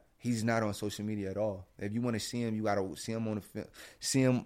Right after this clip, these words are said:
um, in his work or watch interviews. And his interviews are amazing. Like, he could talk acting all day with the best of 'em. Um, and he, he was amazing in the film. And I just went up, I, I went up to him. I'm like, "Amazing job, man.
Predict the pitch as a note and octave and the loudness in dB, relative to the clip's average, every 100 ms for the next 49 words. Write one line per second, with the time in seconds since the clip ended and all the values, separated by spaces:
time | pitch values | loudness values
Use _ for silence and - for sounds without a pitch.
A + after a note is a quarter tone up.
0 | - A2+ A#2 A2+ A2 G#2 A#2+ A2+ F#2+ A2 | 2 6 8 8 6 4 4 2 6 6
1 | C3 - G#2 G#2 G#2+ A#2 C3+ G#2 F#2+ F2 | 6 4 4 4 4 0 0 0 -2 -6
2 | - A2+ - C#3 A#2 A#2 G#2 G2+ F#2+ - | -6 -6 -2 -2 0 -2 -2 -4 -6 -12
3 | _ _ F2 F#2 C3 B2+ G#2 G2 G#2+ G2+ | _ _ -18 -4 -2 0 0 0 0 -2
4 | - C3 A#2 - B2 G2+ A2 A2+ G#3+ G#3+ | -8 -8 -6 0 2 2 -4 -4 -4 -2
5 | G#2+ G2+ G#2 F#2+ G2+ G2+ G#2+ - G2 F2+ | -2 0 -2 -2 -4 -2 -2 -2 -4 -6
6 | D#3 - - - _ G#2 G#2+ G#2+ G2 - | -12 -18 -20 -20 _ 0 2 2 0 0
7 | B2 B2 B2 B2 A2 A2+ A#2 A2 A2 G2+ | 2 2 2 2 2 2 2 2 -2 -2
8 | - D#3+ B2 G2 - - - _ - G#2+ | -2 0 -2 -4 -16 -20 -20 _ -6 -4
9 | G#2 G2 A2+ A#2 A2+ - G#2+ F2+ G#2 A2+ | -2 -2 2 2 0 -2 0 2 2 2
10 | B2+ C#3 - A#2 A2 A2 G#2 G2+ - - | 2 2 0 -2 0 0 0 0 -4 -14
11 | - - - G#2+ A#2 G2+ G2 G#2+ A2+ A2+ | -20 -20 -10 0 0 2 0 2 4 4
12 | A2 A2+ A2+ A2 | 2 0 0 -2